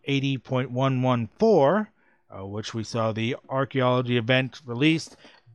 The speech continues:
though the event is not available in Primitive Plus, and, uh, pretty sure a lot of, uh, feathers were ruffled for people who play on those maps,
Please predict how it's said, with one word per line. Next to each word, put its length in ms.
though 380
the 180
event 300
is 160
not 320
available 460
in 120
Primitive 540
Plus, 400
and, 400
uh, 300
pretty 160
sure 160
a 60
lot 160
of, 140
uh, 200
feathers 340
were 120
ruffled 320
for 120
people 240
who 80
play 640
on 100
those 260
maps, 500